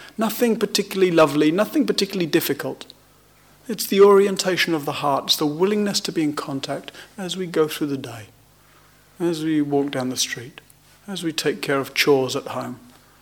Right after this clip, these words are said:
as we, uh, sit in, as we settle into meditation. An, an, a willingness to be in contact,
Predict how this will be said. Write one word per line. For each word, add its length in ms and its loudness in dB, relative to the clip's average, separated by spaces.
as 240 -8
we, 360 0
uh, 240 2
sit 400 0
in, 340 2
as 220 -4
we 60 -8
settle 360 0
into 220 -4
meditation. 640 -6
An, 300 -8
an, 300 -6
a 120 -6
willingness 680 -8
to 80 -12
be 140 -8
in 120 -8
contact, 580 -14